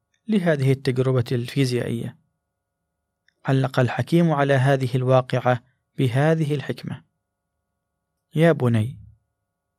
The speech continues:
نحن نسمي هذه الظاهرة الطبيعية في عالم الفيزياء الصدى، لكنها في الواقع هي الحياة بعينها.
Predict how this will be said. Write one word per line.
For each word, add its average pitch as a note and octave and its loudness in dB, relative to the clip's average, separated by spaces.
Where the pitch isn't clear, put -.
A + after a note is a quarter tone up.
نحن F3+ 2
نسمي G3 2
هذه D3 0
الظاهرة C3+ 2
الطبيعية B2+ 0
في B2 -4
عالم D#3 4
الفيزياء B2+ 0
الصدى، B2+ 2
لكنها C3 2
في A#2 -4
الواقع C#3+ 2
هي C3+ 2
الحياة C3+ 4
بعينها. B2+ 0